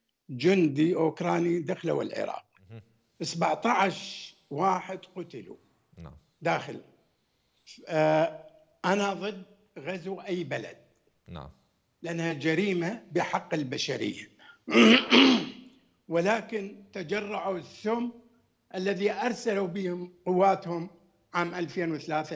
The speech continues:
Speaker 1: إلى العراق.
Speaker 2: نعم.
Speaker 1: أولا. ثانيا، الموقف العراقي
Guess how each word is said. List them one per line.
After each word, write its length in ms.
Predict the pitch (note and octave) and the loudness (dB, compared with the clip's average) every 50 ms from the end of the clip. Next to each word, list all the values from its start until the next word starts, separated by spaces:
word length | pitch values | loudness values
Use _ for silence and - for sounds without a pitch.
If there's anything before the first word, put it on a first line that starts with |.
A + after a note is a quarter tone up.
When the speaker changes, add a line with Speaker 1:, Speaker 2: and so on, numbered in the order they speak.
| C#3 | -6
Speaker 1:
إلى 120 | C3+ A#2 A2+ | -4 -4 -4
العراق. 500 | G#2+ F#2+ F#2+ F#2+ - - - - _ - - | -6 -4 -6 -6 -8 -8 -12 -16 _ -18 -16
Speaker 2:
نعم. 180 | F2+ D#2 C2+ - _ _ _ _ _ _ _ _ _ _ _ _ - - _ _ _ - | -16 -14 -16 -16 _ _ _ _ _ _ _ _ _ _ _ _ -20 -20 _ _ _ 2
Speaker 1:
أولا. 400 | F#3 F3 E3 A#2+ F#2+ F#2 G2 - - - - _ _ _ _ _ _ _ _ _ _ _ _ _ | 4 4 6 4 2 0 -4 -10 -12 -20 -20 _ _ _ _ _ _ _ _ _ _ _ _ _
ثانيا، 800 | - - A#3+ C#4+ D#4 D#4 C4+ A3 F#3 E3+ D#3+ E3 F#3 G#3+ - - - - - | -4 0 2 4 4 4 4 4 4 4 2 2 -2 -4 -8 -14 -18 -10 -4
الموقف 680 | F3+ F3 E3+ F3+ G#3 C4 C#4+ A#3 - - A#3 G3+ - - | -4 -2 0 2 2 2 0 0 -2 -4 -4 -4 -4 -4
العراقي 760 | G3+ F3+ E3+ F#3 F#3 F3 F3 E3 D3+ D3+ - - D3+ E3 F3+ | -6 -4 -2 0 2 2 2 2 2 0 -4 -8 -10 -10 -10